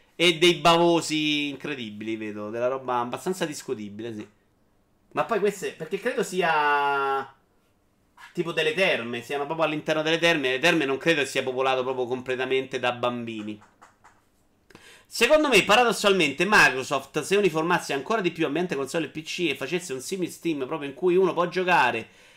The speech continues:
col proprio account su entrambe le piattaforme, darebbe un bello scossone al mercato. Guarda, Nick, ci sta arrivando. Non lo può fare esattamente con tutto perché non, eh, non son pronti, ma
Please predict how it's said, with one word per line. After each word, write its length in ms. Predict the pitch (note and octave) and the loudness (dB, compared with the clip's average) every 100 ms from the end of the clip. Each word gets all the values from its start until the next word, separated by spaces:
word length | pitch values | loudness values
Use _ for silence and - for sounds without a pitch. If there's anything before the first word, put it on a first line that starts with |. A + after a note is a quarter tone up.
| _ _ | _ _
col 200 | D#3+ D#3+ | 0 2
proprio 280 | F#3+ G#3+ G3+ | 0 2 0
account 800 | - F#3+ D3+ B2 A#2+ A#2+ - | 2 4 4 4 0 -6 -6
su 120 | A#2+ C#3 | -6 -6
entrambe 360 | C#3 F#3 D#3+ | -2 -2 0
le 60 | C3+ | -2
piattaforme, 440 | E3 A3 G#3 F#3 | -2 -4 -4 -2
darebbe 180 | D#3 D3+ | -2 -4
un 120 | E3 | -4
bello 260 | G3 G3 G3 | 0 0 0
scossone 500 | - G3+ F#3+ D3 C3+ | -2 -8 -6 -6 -4
al 80 | C3+ | -2
mercato. 380 | C#3+ - B2+ | -4 -2 0
Guarda, 220 | D#3+ E3+ D#3+ | 4 4 4
Nick, 240 | D#3+ - | 0 0
ci 120 | - | -12
sta 200 | A2+ - | -8 -2
arrivando. 680 | C3+ C#3 C3+ A2+ G#2+ G#2+ G#2 _ _ | 0 2 2 2 -2 -10 -12 _ _
Non 200 | C#3+ D#3 | -2 2
lo 100 | D#3 | 2
può 160 | D#3 F3 | 2 -2
fare 420 | - G3 F3+ D3+ | 2 6 8 6
esattamente 640 | C3 C#3+ D3+ D#3 D#3 D#3 | 2 0 0 0 0 -2
con 160 | D3 D3+ | -4 0
tutto 300 | F3+ F3+ D3 | 0 0 0
perché 340 | C#3 - C3+ | -2 0 0
non, 240 | C3 B2+ B2+ | 0 -2 -2
eh, 380 | B2 B2 A#2+ | -4 -4 -4
non 160 | A#2+ B2 | -4 -4
son 180 | C3 B2 | -4 -6
pronti, 400 | C3+ C3+ A2+ A2+ | -2 -2 -2 -4
ma 320 | B2 B2+ B2 | 0 2 0